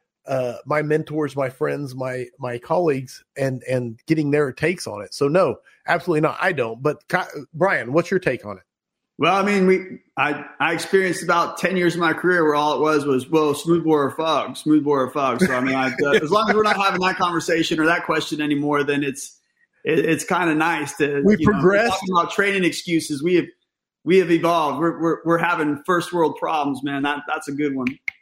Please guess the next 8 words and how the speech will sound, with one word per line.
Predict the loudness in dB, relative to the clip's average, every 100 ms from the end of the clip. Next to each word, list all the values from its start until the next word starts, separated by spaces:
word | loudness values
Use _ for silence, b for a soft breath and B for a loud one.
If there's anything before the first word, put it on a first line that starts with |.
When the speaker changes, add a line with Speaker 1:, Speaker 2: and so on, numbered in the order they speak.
| _ _ 0
Speaker 1:
I |
love | 2 2 0
it. | -8 -4
I | 0
love | 0 0
it. | -4 -2
Okay. | 0 2 0 0 b b b b
Uh, | 2 4 4